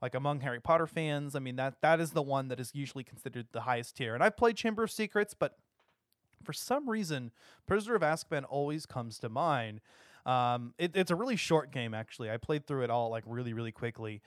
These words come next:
And there's not a whole lot else to do besides the story. I mean, you can collect the wizard and witch cards for the, the chocolate frogs, but other than that, there's a not lo-, not a lot to do.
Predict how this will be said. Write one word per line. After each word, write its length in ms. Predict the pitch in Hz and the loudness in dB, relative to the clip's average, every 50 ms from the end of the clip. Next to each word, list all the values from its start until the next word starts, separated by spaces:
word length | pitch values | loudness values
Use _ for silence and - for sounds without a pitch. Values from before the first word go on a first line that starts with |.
| - - - - _ | -20 -20 -20 -16 _
And 180 | - 127 117 123 | -6 -6 -4 -2
there's 180 | 127 139 135 165 | -2 -2 0 0
not 160 | 202 208 185 | 2 2 2
a 40 | 156 | 2
whole 420 | - - 185 175 165 147 123 120 | 2 2 2 2 4 2 0 0
lot 280 | 120 120 123 135 135 - | 2 4 4 4 4 4
else 320 | 147 143 139 135 - - | 4 2 2 2 -2 -6
to 100 | - 139 | -6 -4
do 420 | 131 135 135 139 139 139 147 151 - - | -2 0 0 2 2 0 0 -2 -4 -6
besides 400 | 131 - - 131 131 131 - - | -4 -2 0 0 0 0 -4 -6
the 80 | - | -10
story. 480 | 135 - - - 127 123 131 139 135 131 | -10 -6 -4 -2 0 2 2 2 0 0
I 60 | 123 | -2
mean, 180 | 117 117 117 117 | -4 -4 -6 -8
you 100 | 120 123 | -8 -10
can 140 | - 131 | -10 -10
collect 440 | 120 - 127 117 123 123 - - 147 139 135 | -6 -2 0 0 0 0 -4 -8 -20 -10 -4
the 280 | 127 117 110 107 107 104 101 - _ _ - | -2 0 0 0 -2 -4 -8 -12 _ _ -6
wizard 380 | 135 139 135 127 135 127 123 | -2 -2 0 0 -2 -2 -2
and 140 | 123 117 117 | -4 -4 -4
witch 280 | 120 120 - - - - | -4 -6 -6 -8 -8 -2
cards 460 | - 139 131 127 127 127 127 123 - | 2 4 4 4 4 2 0 -4 -8
for 140 | - - 127 | -12 -10 -8
the, 180 | 110 113 110 113 - | -6 -4 -6 -6 -6
the 100 | 123 120 | -8 -6
chocolate 340 | - - 127 123 - 123 - | -2 -2 -2 -2 -2 -4 0
frogs, 340 | 135 135 135 135 131 135 - | 2 4 4 4 2 -2 -8
but 280 | - - 117 110 - - _ - - - - - - - - | -6 -4 -4 -4 -4 -8 _ -20 -20 -20 -20 -20 -6 0 2
other 240 | 160 151 160 156 | 2 4 4 2
than 160 | 143 151 143 127 | 2 0 0 0
that, 340 | 120 117 120 131 139 - | 2 4 4 4 4 2
there's 160 | - 127 110 120 | 0 -4 -4 -2
a 40 | |
not 220 | 113 113 117 117 127 | -2 -2 -2 -2 -2
lo-, 140 | 127 123 - | -2 -4 0
not 220 | 139 139 139 139 | 2 4 4 4
a 20 | 139 | 4
lot 200 | 135 135 139 - | 2 0 0 0
to 80 | 139 | -4
do. 340 | 117 - 113 110 113 127 135 | -8 -8 -6 -4 -4 -4 -4